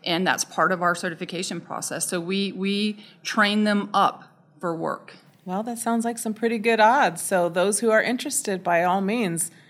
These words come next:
Speaker 2: you want to get into our class.
Speaker 1: Absolutely.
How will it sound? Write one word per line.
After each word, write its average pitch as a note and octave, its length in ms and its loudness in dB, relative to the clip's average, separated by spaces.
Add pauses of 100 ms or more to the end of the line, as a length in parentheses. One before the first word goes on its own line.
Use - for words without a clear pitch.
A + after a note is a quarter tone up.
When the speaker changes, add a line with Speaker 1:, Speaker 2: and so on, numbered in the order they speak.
(160)
Speaker 2:
you F3+ 160 0
want G#3 140 0
to F#3+ 60 0
get F#3+ 160 0
into F3+ 300 -2
our F3+ 200 4
class. D#3+ 640 -2 (460)
Speaker 1:
Absolutely. F3 760 0